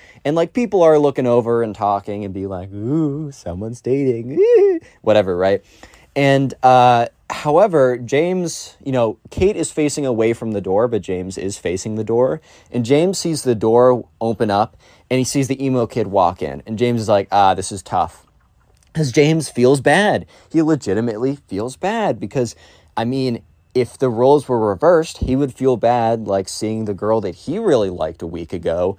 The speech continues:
sitting with the guy who was low-key his, like, enemy rival on a date. Like, that would be tough to see. And James started to feel a little bit worried when the emo kid starts to approach him, right? Starts to approach him.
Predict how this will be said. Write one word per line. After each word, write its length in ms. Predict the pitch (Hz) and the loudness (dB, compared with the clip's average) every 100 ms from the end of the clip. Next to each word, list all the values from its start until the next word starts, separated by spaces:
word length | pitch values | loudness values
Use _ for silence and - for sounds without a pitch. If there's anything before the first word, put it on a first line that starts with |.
| _ _ | _ _
sitting 400 | - 131 123 123 | -6 -2 0 0
with 140 | 113 | -2
the 100 | 110 | -2
guy 320 | 95 113 110 110 | 0 2 4 4
who 140 | 110 | 0
was 180 | 110 101 | -4 -2
low-key 400 | 107 123 - 117 | 0 0 -2 -8
his, 180 | 113 101 | -6 -4
like, 200 | 101 - | -6 -6
enemy 320 | 104 110 107 | -8 -6 -6
rival 720 | 98 87 123 131 82 107 147 _ _ _ _ | -8 -6 -2 -2 -2 -4 -6 _ _ _ _
on 200 | - 113 | -2 0
a 80 | 120 | 0
date. 320 | 117 165 127 | 2 2 2
Like, 160 | 78 85 | -4 -6
that 160 | 85 98 | -4 -4
would 100 | 104 | -4
be 100 | 110 | -6
tough 280 | - 95 | -4 -4
to 100 | - | -6
see. 440 | 104 - 151 90 - _ _ _ - | -8 -4 -4 -4 -10 _ _ _ -6
And 100 | 127 | 0
James 300 | 143 254 320 | 2 2 2
started 240 | 233 208 | 2 2
to 40 | 190 | 2
feel 160 | 196 | 2
a 60 | 180 | 4
little 160 | 175 160 | 4 4
bit 240 | 139 127 | 4 2
worried 640 | 127 165 214 170 139 131 127 | 0 2 4 4 2 -4 -6
when 220 | 131 143 | -4 -4
the 180 | 156 196 | -4 -4
emo 300 | 202 196 175 | -4 -4 -4
kid 320 | 160 151 135 - _ _ - | -4 -4 -6 -14 _ _ -12
starts 600 | - - 202 285 294 - | -10 -4 -2 -4 -6 -10
to 200 | 254 247 | -4 -2
approach 600 | 247 - 247 277 - - | -2 0 2 2 0 -6
him, 340 | 110 80 82 | -6 -6 -10
right? 360 | 101 135 175 180 _ _ | 0 2 2 0 _ _
Starts 480 | - - 214 240 - | -8 0 0 0 0
to 120 | 226 | 0
approach 460 | 202 - 202 208 | 0 0 -4 -4
him. 280 | 165 101 82 | -6 -8 -10